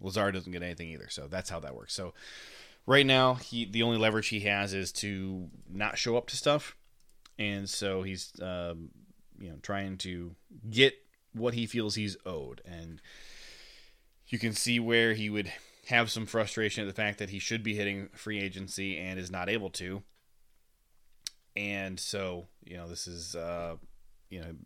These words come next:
maybe him, him trying to get a little bit of that, uh, guaranteed, uh, money and just get some certainty about this season and beyond. The interesting thing,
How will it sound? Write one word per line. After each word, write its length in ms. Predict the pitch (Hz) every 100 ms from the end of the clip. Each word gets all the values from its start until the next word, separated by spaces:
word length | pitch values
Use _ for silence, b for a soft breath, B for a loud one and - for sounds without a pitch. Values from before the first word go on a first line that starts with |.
| -
maybe 440 | 87 78 101 95
him, 160 | 95 101
him 240 | 110 113
trying 280 | 101 113 107
to 60 | 101
get 220 | 104 104
a 40 |
little 200 | 104 104
bit 120 | 95 98
of 100 | 92
that, 340 | 92 87 -
uh, 340 | 90 90 87
guaranteed, 680 | 85 92 90 87 - 87 82 82 80 - -
uh, 280 | 85 82
money 340 | 80 87 85 85
and 280 | 80 82 -
just 160 | - -
get 120 | 90
some 160 | - 87
certainty 380 | 95 80 82
about 300 | 80 78 73 - B B B B B B
this 160 | 107 98
season 300 | 104 92 87
and 80 | 85
beyond. 280 | 87 82 98
The 80 |
interesting 360 | 165 - - 139
thing, 300 | 127 120